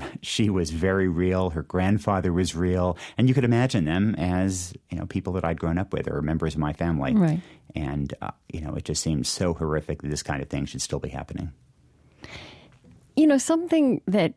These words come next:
Speaker 2: has impressed me over the years in your journalism is that you've talked about and kind of revealed moments of learning in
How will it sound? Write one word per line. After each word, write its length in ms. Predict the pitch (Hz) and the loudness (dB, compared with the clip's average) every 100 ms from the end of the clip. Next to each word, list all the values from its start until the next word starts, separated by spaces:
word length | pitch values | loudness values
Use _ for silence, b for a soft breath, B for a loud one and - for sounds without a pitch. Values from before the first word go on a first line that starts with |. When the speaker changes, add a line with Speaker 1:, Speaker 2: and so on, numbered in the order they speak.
| - | -2
Speaker 2:
has 300 | 180 202 190 | 2 2 4
impressed 500 | 185 175 190 180 - | 2 2 0 0 2
me 220 | 185 180 | 2 4
over 200 | 175 170 | 2 2
the 120 | 170 | 2
years 480 | 165 156 147 143 - - | 2 2 2 0 -6 -2
in 320 | 175 160 160 - | 2 4 2 0
your 160 | 160 156 | -2 0
journalism 720 | - 156 156 151 151 147 139 _ - | 2 2 2 2 2 2 0 _ 0
is 220 | 208 - | 2 4
that 260 | 196 - | 0 0
you've 560 | 180 196 196 190 180 - | 0 2 4 2 -2 -6
talked 500 | - 247 254 - - 202 | -2 0 0 -4 -6 -4
about 440 | 185 185 180 175 | 0 2 4 2
and 120 | 170 | 2
kind 180 | 196 190 | 2 2
of 140 | 175 | 2
revealed 640 | 170 170 185 190 190 185 - 185 | 2 0 2 2 4 2 0 2
moments 460 | 180 185 180 170 | 6 6 4 2
of 160 | 160 165 | 0 2
learning 640 | 156 156 170 180 185 180 - | 2 4 4 4 2 0 0
in 280 | 170 160 | 2 2